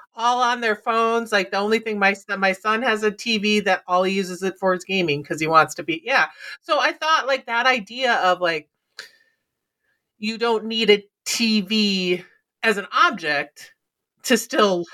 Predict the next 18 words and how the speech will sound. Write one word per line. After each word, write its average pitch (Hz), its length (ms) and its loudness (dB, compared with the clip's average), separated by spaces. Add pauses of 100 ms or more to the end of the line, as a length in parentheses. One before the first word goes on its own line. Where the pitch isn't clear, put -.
like, 190 220 0
watch, 180 320 0
right, 190 340 -2
and 180 140 -12
how 180 160 2
we 180 140 0
watch 170 320 0
T 196 100 -6
V 180 180 2
and 165 80 0
how 170 140 2
we 170 80 2
consume 180 580 -2
television 160 800 0
or 202 80 0
how 202 200 2
we 208 100 0
consume 185 840 -2